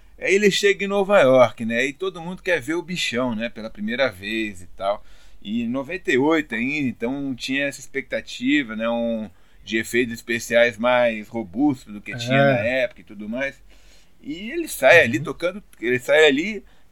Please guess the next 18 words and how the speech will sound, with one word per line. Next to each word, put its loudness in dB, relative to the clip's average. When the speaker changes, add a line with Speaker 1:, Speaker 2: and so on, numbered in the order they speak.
Speaker 1:
tocando 0
terror, 4
assim. -4
A -4
gente -10
não -2
vê 0
ele 2
muito -8
bem, 0
né? 4
Mu-, -4
muitas 0
patas, 4
assim. -10
Ele -8
vai, 4
vai 2